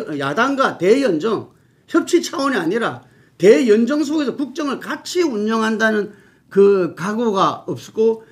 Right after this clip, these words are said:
거기에 대한 조치가 없다면은 아마 국정 운영 어려울 것이다. 지금 금방 말씀하신 대로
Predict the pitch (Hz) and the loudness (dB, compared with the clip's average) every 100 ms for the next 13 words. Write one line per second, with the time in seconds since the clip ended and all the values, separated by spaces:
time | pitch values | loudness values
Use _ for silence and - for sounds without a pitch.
0 | _ - 330 285 220 208 - 180 - 254 | _ 2 4 4 2 0 0 -4 -4 -4
1 | 175 220 226 233 202 160 151 160 127 196 | -4 -2 -2 0 -2 -2 -4 -6 -8 -6
2 | 208 185 160 - 277 330 156 123 - 107 | -2 0 0 -2 -2 -2 -6 -12 -14 -12
3 | 143 127 - _ _ _ - 302 330 254 | -10 -12 -16 _ _ _ -2 2 2 2
4 | 269 311 262 190 180 190 247 247 240 247 | 4 4 2 -4 -4 -2 -2 -2 -4 -4
5 | 220 185 214 247 180 - | -2 0 2 2 2 -4